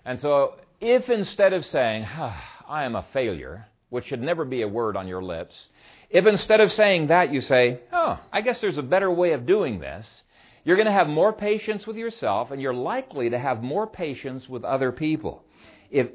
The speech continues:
anyone had a right to be negative about the Church of Jesus Christ, it would have been the Apostle Paul. 'Cause we've seen in the book of Acts that Paul has been beat up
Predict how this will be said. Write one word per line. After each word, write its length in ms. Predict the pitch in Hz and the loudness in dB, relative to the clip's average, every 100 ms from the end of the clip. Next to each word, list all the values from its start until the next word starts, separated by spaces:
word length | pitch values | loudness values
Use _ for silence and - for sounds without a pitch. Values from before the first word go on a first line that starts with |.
| - | 0
anyone 580 | 247 285 233 135 104 101 | 4 4 4 4 0 0
had 240 | 160 160 | 2 2
a 40 | |
right 340 | 147 147 208 214 | 2 2 2 0
to 60 | 160 | -6
be 160 | 143 | -4
negative 580 | 131 151 190 120 80 82 | -2 0 -2 -2 -4 -4
about 260 | 98 127 123 | -2 -2 -2
the 60 | |
Church 360 | 110 - 185 185 | -8 -6 -6 -6
of 100 | 107 | -10
Jesus 360 | 123 175 156 - | -8 -8 -10 -12
Christ, 460 | 131 98 78 - | -6 -4 -6 -10
it 120 | 151 | -10
would 120 | 147 151 | -8 -8
have 80 | 135 | -8
been 140 | 127 | -8
the 100 | 120 | -8
Apostle 420 | 107 123 123 120 | -8 -6 -8 -8
Paul. 400 | 104 120 95 - _ _ _ _ - | -10 -6 -6 -8 _ _ _ _ -8
'Cause 140 | 127 123 | -6 0
we've 260 | 180 240 | 0 -2
seen 320 | - 262 262 | -6 -4 -2
in 80 | 160 | -2
the 80 | 127 | -2
book 220 | 135 202 | -2 -4
of 100 | 180 | -2
Acts 460 | 190 202 113 - - | 0 0 -2 -8 -10
that 180 | 131 - | -10 -2
Paul 300 | 214 254 226 | 2 2 2
has 180 | 156 | -2
been 300 | 107 107 95 | -4 -6 -6
beat 260 | 98 247 285 | -8 -6 -4
up 300 | 302 294 | -4 -4